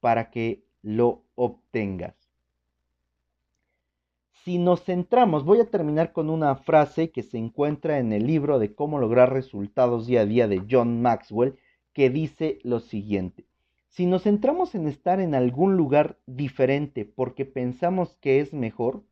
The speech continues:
nunca disfrutaremos del lugar en el que estamos ni haremos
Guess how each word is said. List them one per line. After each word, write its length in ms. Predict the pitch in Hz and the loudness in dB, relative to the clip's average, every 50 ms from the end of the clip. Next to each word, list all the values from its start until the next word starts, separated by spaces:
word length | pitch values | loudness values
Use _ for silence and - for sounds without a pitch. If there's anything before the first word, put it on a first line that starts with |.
| _ _ _ _ _ _ _ _ - | _ _ _ _ _ _ _ _ -2
nunca 380 | 156 208 277 285 - - 294 | 0 0 0 0 0 -2 0
disfrutaremos 880 | 285 262 - - - 160 147 - 151 139 156 165 185 196 202 196 - - | 0 0 0 -4 -6 -10 -8 -4 -2 -2 0 0 0 0 -2 -2 -4 -4
del 180 | 135 147 147 143 | -2 0 0 2
lugar 500 | 135 131 123 120 139 151 170 175 - - _ | 2 0 0 4 4 4 4 4 0 -6 _
en 180 | 143 143 139 | -10 -8 -4
el 220 | 131 123 120 117 - | -4 -2 -4 -4 -6
que 120 | - 110 | -8 -10
estamos 640 | 107 104 - _ - 170 165 151 135 131 135 135 _ _ | -10 -10 -8 _ -2 -2 -2 -2 -2 -6 -6 -8 _ _
ni 200 | - 131 127 123 | -8 -6 -2 -2
haremos 540 | 117 120 143 156 160 156 156 151 - _ | 0 0 0 0 -2 -2 -4 -6 -8 _